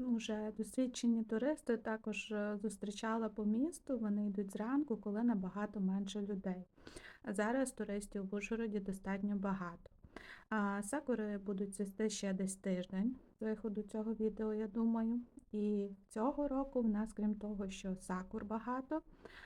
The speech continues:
засадили все місто ще тюльпанами, що також дуже красиво. І з цікавого, <laughs> недавно висадили в нас пальми. Дуже цікаво виглядає, поки що на ту локацію не заходила. Прогулялась набережною,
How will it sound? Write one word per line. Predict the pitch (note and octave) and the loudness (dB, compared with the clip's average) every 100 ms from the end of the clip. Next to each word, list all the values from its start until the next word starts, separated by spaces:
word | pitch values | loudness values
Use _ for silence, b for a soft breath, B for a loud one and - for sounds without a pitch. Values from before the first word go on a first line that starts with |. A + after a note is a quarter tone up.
| B | B
засадили | A3+ A3 G3+ G3+ F#3+ B3 C4 | 0 2 2 0 2 2 2
все | G#3+ - G3+ | 0 -2 -2
місто | G3+ B3 - - | 2 2 2 -2
ще | G3 - G#3 | -4 -2 -2
тюльпанами, | G#3+ A3 G#3 G3 F#3+ F#3+ F3 F3+ B B B - | 0 0 0 2 4 4 2 -4 B B B -4
що | - | -2
також | G3 G#3 C#4+ G#3+ F#3+ | 0 0 2 0 0
дуже | G3 G#3 G#3+ | 0 0 -2
красиво. | G#3+ A3 - F#3+ F3 F3+ F#3+ - - - | -2 -2 0 -2 -2 -4 -6 -6 -12 0
І | B3 | 2
з | - | 2
цікавого, | G#3+ G#3 A3+ F4+ E4 G#3+ | 0 0 0 2 4 6
<laughs> | A3+ G#3 | 6 6
недавно | G#3 A3 B3 A3+ | 6 4 4 4
висадили | A3+ C4+ B3 G3+ G3 F#3 | 4 2 2 2 4 4
в | |
нас | G3 G3 - | 2 0 -2
пальми. | - F3+ F3 F3+ F#3 | -2 -2 0 -2 -2
Дуже | F#3+ G#3+ G3+ | 0 2 2
цікаво | F#3+ G3 G3 G3+ G3+ | -2 -4 -2 0 0
виглядає, | G3 G3 G#3 G3 A3+ D4 B3 | 0 0 0 0 0 2 0
поки | G#3+ G#3+ A3 | -2 -2 -2
що | G#3+ F#3+ | 0 4
на | F#3+ | 4
ту | G3 G#3 | 4 0
локацію | G3 F#3+ A3 C4 - G#3 G3+ B B B B B | 0 0 -2 -2 0 0 0 B B B B B
не | G#3+ G#3 | 2 4
заходила. | G#3 G#3+ - F3+ E3+ F#3 F#3 F#3+ B B B B - | 4 2 2 0 0 -4 -8 -10 B B B B -2
Прогулялась | G#3 G#3 G#3 G3+ G#3+ G3+ G#3 | 2 4 4 4 2 2 4
набережною, | G#3 G#3+ B3+ A3+ A3+ A3+ G#3+ G#3 G3+ | 4 4 4 4 4 2 2 2 -2